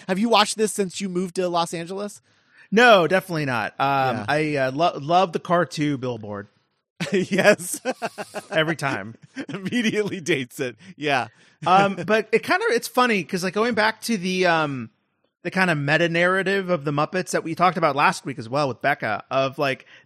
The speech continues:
Speaker 2: that's technically the only part of the Muppets that are canon is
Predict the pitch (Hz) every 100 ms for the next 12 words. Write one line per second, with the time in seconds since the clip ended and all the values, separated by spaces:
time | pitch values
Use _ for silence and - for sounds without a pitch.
0 | - 175 180 - 185 185 214 208 202 165
1 | 156 160 147 156 151 143 131 139 135 -
2 | 139 117 127 - - 117 127 165 180 _
3 | _ _ - 143 131 123 113